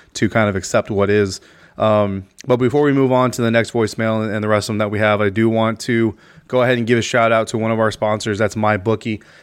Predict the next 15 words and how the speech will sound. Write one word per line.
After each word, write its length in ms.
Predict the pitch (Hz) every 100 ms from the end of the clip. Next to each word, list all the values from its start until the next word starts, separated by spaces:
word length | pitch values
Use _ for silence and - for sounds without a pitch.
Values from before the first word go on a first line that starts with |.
| -
And 320 | 110 110 107
we're 160 | 113 123
gonna 140 | 120
talk 260 | 117 123 117
to 100 | 127
you 60 |
past, 340 | - 120 117 -
present, 340 | 117 113 107
and 160 | 107 101
future 280 | 113 -
MyBookie 480 | 110 110 101 104 107
players. 380 | 101 110 110 101 - - -
During 360 | 117 120 131 143
Thanksgiving 800 | - 127 120 - 117 113 120 104
week, 300 | 110 113